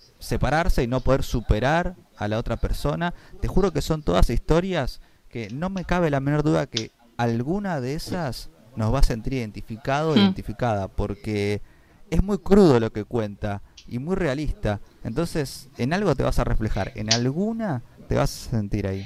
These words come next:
Speaker 2: Que es una antología, o sea, cada capítulo es una historia distinta.
Speaker 1: Exactamente, cada capítulo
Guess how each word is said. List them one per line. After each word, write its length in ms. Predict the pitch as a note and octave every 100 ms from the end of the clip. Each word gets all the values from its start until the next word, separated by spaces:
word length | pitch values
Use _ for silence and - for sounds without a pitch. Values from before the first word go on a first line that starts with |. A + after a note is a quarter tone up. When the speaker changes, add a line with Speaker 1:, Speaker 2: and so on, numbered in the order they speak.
| -
Speaker 2:
Que 100 | -
es 120 | C#4 A#3+
una 120 | A3+
antología, 580 | G#3+ F#3+ F3+ - B3+ G#3
o 40 |
sea, 220 | F#3+ F#3+
cada 220 | F#3+ G#3 G3+
capítulo 520 | F#3+ G#3+ A3 G#3+ F#3+
es 300 | F#3+ - -
una 220 | F#3 G3
historia 260 | G3 G3+ G3+
distinta. 640 | G3+ G#3+ G#3+ G3+ F#3+ G3+ _ _ - _ _ _ _ _ _
Speaker 1:
Exactamente, 800 | D3 - G#3 - A#2 G#2 G2+ A2
cada 260 | - F#3+ F3+
capítulo 640 | D3+ - F3+ G3 G3+